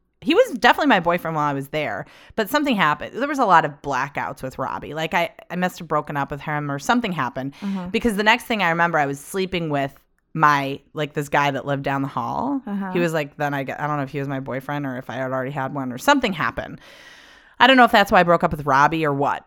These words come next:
Speaker 1: but I was sleeping with my neighbor.
Speaker 2: Uh-huh.
Speaker 1: I loved him. He was super great. But then this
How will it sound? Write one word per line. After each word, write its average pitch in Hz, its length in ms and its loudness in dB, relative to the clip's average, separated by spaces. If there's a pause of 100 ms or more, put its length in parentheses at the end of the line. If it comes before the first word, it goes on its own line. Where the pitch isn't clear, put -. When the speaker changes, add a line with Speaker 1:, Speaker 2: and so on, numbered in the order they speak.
(120)
Speaker 1:
but 180 340 8 (220)
I 175 120 8
was 170 180 2
sleeping 269 420 0
with 185 140 0
my 147 120 -2
neighbor. 139 580 -8
Speaker 2:
Uh-huh. 190 380 -6 (800)
Speaker 1:
I 160 80 -2
loved 147 260 0
him. 180 200 0
He 185 100 -2
was 147 100 -6
super 143 260 -8
great. 123 340 -10 (140)
But 170 340 -2
then 208 220 4
this 220 180 -2